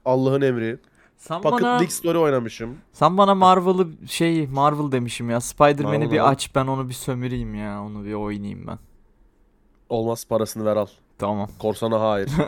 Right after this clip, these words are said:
Speaker 1: Ee, Pocket League Story oynamışım. Slay the Spire oynamışım. Farthest Frontier oynamışım. Stray oyna-, oynamışım abi.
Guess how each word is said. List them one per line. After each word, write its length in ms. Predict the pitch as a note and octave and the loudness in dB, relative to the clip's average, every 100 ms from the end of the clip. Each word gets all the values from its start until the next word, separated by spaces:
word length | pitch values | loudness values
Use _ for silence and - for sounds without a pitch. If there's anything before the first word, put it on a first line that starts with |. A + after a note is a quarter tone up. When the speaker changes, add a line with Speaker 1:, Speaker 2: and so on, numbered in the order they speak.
| A#2+ - - - - - - _ _ _ - _ - _ _ _ _ _ _ - | -2 -6 -8 -10 -10 -16 -16 _ _ _ -20 _ -20 _ _ _ _ _ _ -4
Speaker 1:
Ee, 320 | B2 B2 B2+ - | 2 4 2 2
Pocket 340 | E3 F#3+ F#3+ | -2 0 -2
League 180 | D#3+ D#3 | -2 -4
Story 480 | - - D3 C3+ C3 | -4 -2 0 2 2
oynamışım. 920 | A#2+ A#2+ A#2 A2 - C3+ D3+ E3 E3+ _ _ _ _ _ | 0 0 -2 -6 -6 -4 -4 -4 -12 _ _ _ _ _
Slay 300 | - C3 C#3 | -6 0 0
the 80 | D3+ | -2
Spire 580 | - - - C3+ C#3+ D3+ | -8 -8 2 4 4 2
oynamışım. 680 | C#3 A#2+ A2 - A2 A#2 | 0 0 -6 -10 -10 -10
Farthest 520 | B2 - C3 C3 C3+ - | -8 0 2 2 -2 -6
Frontier 400 | C3 C3+ C3+ C#3 | -4 -4 -6 -4
oynamışım. 540 | B2+ A2+ F#2+ - G#2 | -4 -4 -10 -12 -14
Stray 340 | G#2+ - B2 | -14 -8 -4
oyna-, 240 | C3+ C3+ B2 _ _ _ _ - | -2 -2 -4 _ _ _ _ -4
oynamışım 520 | B2+ C#3 F3 E3 B2 | 2 2 2 -2 -6
abi. 220 | G2+ E2+ | -6 -8